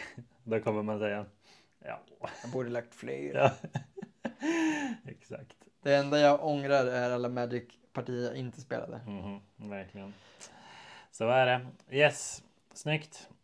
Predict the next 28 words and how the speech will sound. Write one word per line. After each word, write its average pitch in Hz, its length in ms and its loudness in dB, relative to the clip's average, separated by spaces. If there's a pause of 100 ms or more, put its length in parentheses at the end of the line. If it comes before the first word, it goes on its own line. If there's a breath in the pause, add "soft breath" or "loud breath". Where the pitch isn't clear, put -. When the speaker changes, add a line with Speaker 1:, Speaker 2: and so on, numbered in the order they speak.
(140)
Speaker 2:
Ja, 127 100 -2
men 185 160 6
visst. - 440 -4 (100)
Speaker 1:
Vi, 127 300 -2
det 123 300 0
är 131 40 2
väl 151 140 0
en 143 100 0
bra 117 260 6
liten, 113 580 -4
eh, 107 460 -2 (200)
avslut. 113 720 -6 (420)
Speaker 2:
På 139 500 6 (1040)
det 135 560 2
mindre 170 360 2
viktiga 123 360 0
delen 113 280 0
av 110 180 -8 (140)
podden 120 240 0 (100)
menar 117 180 -2
du 120 40 -4
förstås. - 320 -10
Speaker 1:
Du 117 60 -4
menar 110 180 2
de 101 140 2
första 107 420 0
nio 104 300 -2
tiondelarna? 104 680 -4